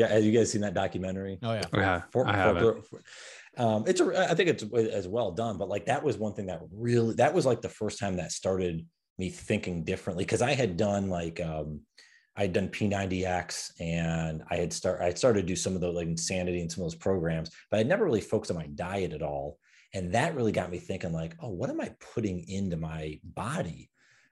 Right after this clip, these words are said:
Speaker 1: Um, but again, to your point, it's like, that was twenty thirteen, but the <laughs> amount of change of what I've eaten and how I eat and,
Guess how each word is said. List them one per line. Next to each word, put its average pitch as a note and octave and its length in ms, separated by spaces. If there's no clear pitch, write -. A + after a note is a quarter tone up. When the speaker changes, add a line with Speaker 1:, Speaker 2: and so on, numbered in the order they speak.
Speaker 1:
Um, G2 340
but A#2+ 140
again, B2+ 260
to G#2 60
your D#3 140
point, G2 260
it's - 100
like, G#2 260
that D3+ 120
was D#3+ 100
twenty A#2+ 280
thirteen, G2 420
but - 140
the G#2 100
<laughs> - 80
amount C#3 320
of - 160
change A#2 520
of E2 120
what F2 240
I've G#2 220
eaten G#2 380
and E2+ 100
how G#2 320
I G2+ 200
eat G2 340
and, D#2+ 200